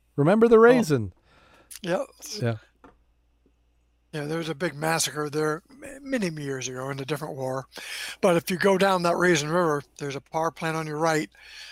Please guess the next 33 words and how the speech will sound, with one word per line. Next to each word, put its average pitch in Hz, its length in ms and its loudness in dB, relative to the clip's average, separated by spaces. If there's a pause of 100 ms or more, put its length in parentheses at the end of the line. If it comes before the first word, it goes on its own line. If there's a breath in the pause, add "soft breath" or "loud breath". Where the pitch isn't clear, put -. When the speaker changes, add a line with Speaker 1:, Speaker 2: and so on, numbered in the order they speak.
(280 loud breath)
Speaker 2:
Some 220 340 2
of 269 80 2
the 190 80 4
docking 170 540 0
there 143 320 -4 (840)
goes 180 220 -4
back 165 260 -2
over 147 200 -6
a 139 40 -2
hundred 151 240 -6
and 135 80 -12
some 147 200 -4
odd 131 120 -4
years 135 260 -8
plus. - 480 -4 (1400 soft breath)
There's 156 120 -6
so 208 160 2
much 165 240 -2
boat 208 240 0
traffic, 151 400 -2
the 156 80 -6
only 151 120 -8
time 156 200 -6
you 135 60 -14
can 143 80 -12
really 147 260 -4
look 175 260 0
at 139 200 0
it 135 120 -8
is 135 300 -4 (160)
during 139 180 -10
the 127 80 -12
winter. 143 280 -6